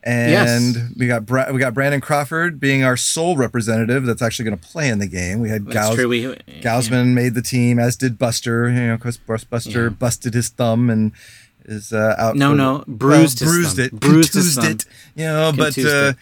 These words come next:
Speaker 2: yeah.
Speaker 1: you know, it's, uh, it's a shame that he won't be able to play in the game, but, uh, you know, we got hosed a little bit. DeSclafani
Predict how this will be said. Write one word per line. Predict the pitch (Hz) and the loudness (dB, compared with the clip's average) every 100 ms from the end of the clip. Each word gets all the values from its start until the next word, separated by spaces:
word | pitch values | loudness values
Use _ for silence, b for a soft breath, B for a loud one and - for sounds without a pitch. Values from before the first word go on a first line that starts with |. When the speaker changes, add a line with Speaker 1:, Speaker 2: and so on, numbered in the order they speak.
| B - | B -12
Speaker 2:
yeah. | |
Speaker 1:
you | 113 | -4
know, | 135 131 | 0 0
it's, | 151 139 - | -2 -2 -2
uh, | 143 131 131 127 127 131 | 0 2 2 2 0 -2
it's | 165 | 0
a | |
shame | - 180 170 | 0 0 -2
that | 143 | -2
he | 143 | -2
won't | 135 | -2
be | 131 | 0
able | 127 | 0
to | 120 | -2
play | - 127 120 | -2 -2 0
in | 110 | 0
the | 107 | -2
game, | 110 107 | -2 -2
but, | 104 107 - | -2 -4 -4
uh, | 113 107 107 110 110 | -2 0 2 0 0
you | 113 | -2
know, | 113 107 | -2 -2
we | 107 123 | 0 0
got | 131 127 | 2 -2
hosed | - 143 147 139 | 0 0 2 2
a | 139 | 0
little | 139 139 | 0 2
bit. | 139 139 | 0 0
DeSclafani | 131 127 135 - 135 131 131 131 131 | -2 -4 -6 -2 0 2 2 2 0